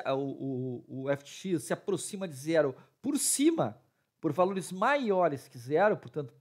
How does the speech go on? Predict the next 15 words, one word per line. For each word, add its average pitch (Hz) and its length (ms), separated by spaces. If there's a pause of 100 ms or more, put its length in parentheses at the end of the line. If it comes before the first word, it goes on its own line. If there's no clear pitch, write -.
positivos, 156 1000 (380)
nós 196 260
temos 233 280
que - 160
o - 20
limite 202 500
da 151 160
fração, 160 800 (580)
é, 135 300
g 160 180
de 165 140
x, 127 400
né? 110 240
Da 120 140
função 151 640